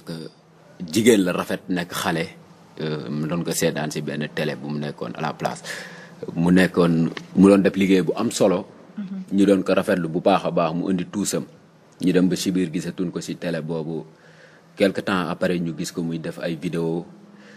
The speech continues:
Speaker 1: Mais avant vidéo yi, man, benn flyer, benn affiche laa njëkk a gis, am benn bureau moo ma ko yónnee woon. Ni ma, "Gel bi da nga ko xam?"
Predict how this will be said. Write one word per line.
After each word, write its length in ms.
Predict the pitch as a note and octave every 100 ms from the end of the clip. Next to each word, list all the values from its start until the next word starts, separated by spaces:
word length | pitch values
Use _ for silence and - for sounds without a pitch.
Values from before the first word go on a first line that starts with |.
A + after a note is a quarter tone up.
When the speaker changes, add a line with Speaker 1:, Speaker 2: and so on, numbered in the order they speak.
| - -
Speaker 1:
Mais 120 | F2+
avant 280 | G2 A#2 A2
vidéo 340 | A2 G#2 G2+
yi, 120 | G2
man, 160 | F#2 F2+
benn 320 | F2+ G2 G2
flyer, 420 | - G2+ F#2 F2+ D#2
benn 200 | F2+ G2 -
affiche 300 | G2+ F2+ F#2
laa 160 | E2+
njëkk 180 | F2 F2
a 40 | E2
gis, 200 | E2 -
am 100 | F2
benn 240 | E2+ E2+ E2 -
bureau 320 | E2+ F#2+ F2
moo 100 | F2
ma 100 | F2
ko 100 | E2+
yónnee 240 | E2+ E2 E2
woon. 200 | E2 E2 - - - - - - -
Ni 140 | D#2+ F2+
ma, 140 | F2+ E2
"Gel 160 | F#2+
bi 120 | F2
da 100 | F2
nga 60 | F2
ko 60 | F2+
xam?" 240 | - D#2